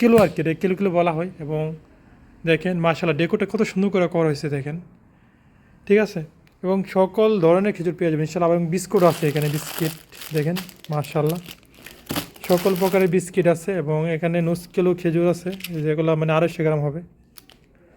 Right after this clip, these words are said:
এটা আড়াইশো গ্রাম। এটা হচ্ছে নাম্বার টু, এটা হচ্ছে নাম্বার ওয়ান, ঠিক আছে, দেখেন নাম্বার ওয়ান খেজুর, মাশাআল্লাহ। এবং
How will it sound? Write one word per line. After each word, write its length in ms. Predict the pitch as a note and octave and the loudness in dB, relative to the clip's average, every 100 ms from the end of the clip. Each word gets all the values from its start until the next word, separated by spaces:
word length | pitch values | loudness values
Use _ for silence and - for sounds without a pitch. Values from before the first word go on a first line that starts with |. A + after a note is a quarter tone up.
| _ _ | _ _
এটা 100 | E3 | 0
আড়াইশো 260 | D#3 D#3 - D3+ | 2 0 -2 -4
গ্রাম। 180 | D#3+ F#3+ - _ _ _ | -4 -6 -16 _ _ _
এটা 100 | D#3+ D#3+ | -8 -4
হচ্ছে 140 | F3+ E3+ | -2 0
নাম্বার 200 | E3 E3 - | 0 -2 -2
টু, 80 | F3+ G#3+ G3+ | -6 -6 -4
এটা 100 | D#3 | -4
হচ্ছে 140 | D#3+ D#3+ | -4 -2
নাম্বার 200 | D#3+ D3 C#3 | -2 0 -2
ওয়ান, 120 | C3+ C3+ | -4 -6
ঠিক 120 | D#3 D#3+ | -6 -6
আছে, 160 | D#3+ G3+ - - - - - _ _ _ _ _ D3 | -6 -12 -12 -20 -20 -20 -20 _ _ _ _ _ -2
দেখেন 220 | D3 C#3+ C#3 | 0 0 -2
নাম্বার 200 | C#3 C#3 C3+ | -2 0 -2
ওয়ান 120 | C3+ - | -4 -8
খেজুর, 240 | C3+ C3+ - - - - - - - D#3 | -10 -10 -14 -20 -20 -20 -20 -20 -6 -2
মাশাআল্লাহ। 420 | D3 - E3 D#3+ | 0 0 2 2
এবং 120 | D#3+ | 0